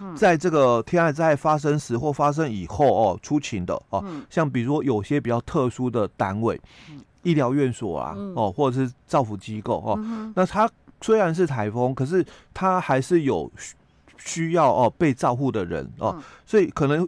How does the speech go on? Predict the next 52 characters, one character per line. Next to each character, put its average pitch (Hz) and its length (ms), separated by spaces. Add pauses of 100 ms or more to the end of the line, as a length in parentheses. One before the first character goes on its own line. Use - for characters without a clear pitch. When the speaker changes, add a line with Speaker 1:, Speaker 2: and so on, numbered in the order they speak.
(120)
Speaker 2:
医 196 160
护 202 180
人 113 240
员 104 240
啊， 98 80
或 143 160
照 147 220
护 131 180
者 120 200
哦， 92 180
Speaker 1:
嗯。 - 60
Speaker 2:
他 170 140
可 143 140
能 110 100
还 107 120
是 127 100
要 135 100
上 110 300
班 98 220
的。 104 140 (200)
好， 110 160 (440)
那 214 100
像 233 220
这 247 100
种 147 160
比 117 60
较 156 100
特 160 260
殊 143 200
的 131 120
哦， 110 160
所 160 140
以 175 40
他 175 120
讲 120 160
哦， 110 160 (260)
就 226 160
应 214 140
该 202 140
由 160 120
劳 135 200
雇 170 200
双 151 220
方 147 220 (380)
在 180 200
事 190 420
前 107 400
就 127 180
约 117 180
定。 117 160
所 175 160
以 - 40